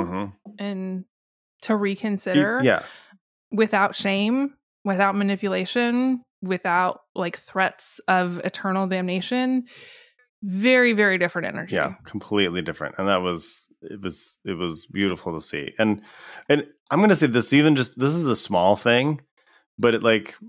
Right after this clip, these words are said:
Speaker 1: when you can end everything with a prayer,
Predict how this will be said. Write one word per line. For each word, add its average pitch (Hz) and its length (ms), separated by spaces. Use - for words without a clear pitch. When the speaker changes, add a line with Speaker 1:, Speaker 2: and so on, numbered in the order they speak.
Speaker 1:
when 151 560
you 143 240
can 151 240
end 156 360
everything 131 560
with 120 140
a 110 60
prayer, 120 640